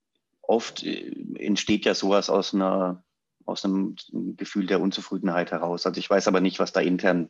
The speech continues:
bei S A P passiert ist. Natürlich unterscheidet uns die Größe, zum anderen unterscheidet es uns, dass, äh, S A P ein Produkthaus ist. Wir haben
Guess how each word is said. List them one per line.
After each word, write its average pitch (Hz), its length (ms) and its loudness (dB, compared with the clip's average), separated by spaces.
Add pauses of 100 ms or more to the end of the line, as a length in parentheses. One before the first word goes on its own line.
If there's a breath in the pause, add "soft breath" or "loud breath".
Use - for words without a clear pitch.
(140)
bei - 120 0
S - 160 -2
A 90 40 4
P 90 220 -4
passiert - 400 -4
ist. - 140 -4
Natürlich 117 340 2
unterscheidet 104 400 4
uns 92 180 2
die 90 120 -4
Größe, 120 540 4
zum 113 180 -2
anderen 101 240 4
unterscheidet 98 600 2
es 98 280 0 (340 loud breath)
uns, 98 320 4
dass, 98 280 4
äh, 95 160 4
S 95 180 2
A 101 40 4
P 101 320 4
ein 95 220 2
Produkthaus 92 680 -2
ist. - 440 -2 (120)
Wir 98 180 2
haben 98 260 2